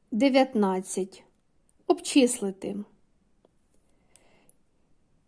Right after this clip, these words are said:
І потрібно обчислити такий логарифмічний вираз.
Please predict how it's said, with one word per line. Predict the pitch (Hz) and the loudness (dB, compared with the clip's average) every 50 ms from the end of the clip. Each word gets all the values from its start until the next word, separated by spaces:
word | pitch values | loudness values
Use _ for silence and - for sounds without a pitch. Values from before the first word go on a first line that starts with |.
| _ _ | _ _
І | - 349 | 2 2
потрібно | 330 339 349 - 349 294 311 - 233 226 | 6 6 4 6 6 4 4 4 2 -2
обчислити | 226 - 240 - - - - 370 403 - - 415 381 - - 359 370 370 370 | 0 -2 -6 -6 -2 2 2 4 4 4 2 2 2 4 4 4 4 4 2
такий | - - - - 269 262 - 294 302 349 381 - - | -2 -6 -2 -2 -2 0 4 4 6 6 4 4 2
логарифмічний | 254 240 254 247 240 226 214 214 214 - - 220 220 233 226 - - 262 254 254 247 247 - - - | 0 0 2 2 2 0 0 0 -2 -2 -4 -2 -2 -2 -4 -6 -4 -2 0 0 0 -2 -6 -12 -10
вираз. | 220 202 202 196 190 190 185 185 190 - - - | -6 -4 -4 -4 -4 -6 -10 -10 -10 -10 -12 -12